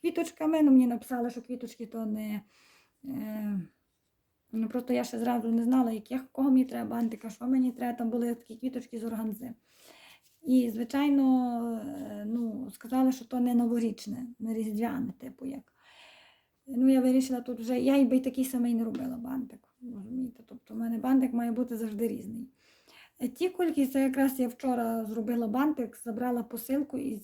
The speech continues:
і сіла, і так я зробила той бантик. Ну, трохи довго мені <laughs> зайняло часу цей бантик робити,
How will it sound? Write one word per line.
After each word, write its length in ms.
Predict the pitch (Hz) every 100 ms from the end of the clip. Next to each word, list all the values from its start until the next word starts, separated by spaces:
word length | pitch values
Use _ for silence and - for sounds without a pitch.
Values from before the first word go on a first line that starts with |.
| -
і 120 | 240
сіла, 400 | 196 - 277 277
і 100 | 240
так 200 | 240 233
я 100 | 240
зробила 360 | 226 226 233 220
той 180 | 226
бантик. 460 | 226 262 285 294 285
Ну, 380 | 262 269 302 285
трохи 460 | 262 - 277 269 247
довго 320 | 240 247 269
мені 340 | 269 269 277
<laughs> 20 | 269
зайняло 480 | 240 - 269 254
часу 380 | 254 247 262 254
цей 200 | 233 240
бантик 420 | 233 254 254 262
робити, 420 | 254 240 294 311